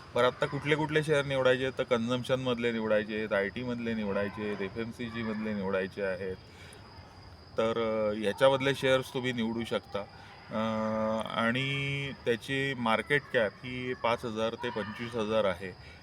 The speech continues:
असे शेअर्स तुम्हाला निवडायचे आहेत. पाच हजाराच्या खाली का जायचं नाही? कारण, अ, हे शेअर बऱ्याच वेळा मॉनिप्युले-, मॅनिप्युलेशन करतात आणि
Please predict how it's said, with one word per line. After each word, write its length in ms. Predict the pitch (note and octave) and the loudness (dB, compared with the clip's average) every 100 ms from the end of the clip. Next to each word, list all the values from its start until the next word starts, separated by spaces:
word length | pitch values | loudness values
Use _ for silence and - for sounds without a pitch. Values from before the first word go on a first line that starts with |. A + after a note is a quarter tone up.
| - - | -8 0
असे 520 | G#2 - C#3 C#3 C3+ | 2 4 2 4 2
शेअर्स 460 | - B2+ A#2 A#2+ - | 0 4 4 2 -6
तुम्हाला 300 | G#2 G#2 G2 | -2 -2 -2
निवडायचे 480 | F#2+ F2 E2 E2+ F2 | -4 -6 -6 -6 -8
आहेत. 400 | - - - - | -10 -16 -10 -2
पाच 180 | A#2+ B2+ | 0 4
हजाराच्या 340 | B2+ C3 C#3 C3 | 6 6 4 0
खाली 180 | C3 | -2
का 260 | C#3+ C3 C#3 | -2 2 2
जायचं 360 | D3 C3+ C3+ B2+ | 4 2 0 -4
नाही? 140 | A#2 | -4
कारण, 340 | A2+ A#2 B2 | -4 -4 -4
अ, 220 | B2 A#2 G#2+ | -4 -4 -4
हे 160 | A#2+ | -4
शेअर 320 | A#2+ A#2 B2+ | -4 4 4
बऱ्याच 340 | A#2+ G#2+ A#2+ C3 | 6 6 6 6
वेळा 180 | C3 B2+ | 4 4
मॉनिप्युले-, 640 | G2+ G#2 G#2+ G#2+ C2 D#2 | 2 2 0 -2 0 0
मॅनिप्युलेशन 680 | F#2+ G#2 A#2 B2+ A2+ - A2 | 0 0 0 -2 -2 -2 -2
करतात 360 | G2 F2 - G2 - - - - - | 0 0 0 -4 -6 -12 -12 -14 -6
आणि 720 | - G#2 A2+ A2+ A2+ A2+ A2+ | 0 2 2 0 -2 -2 -4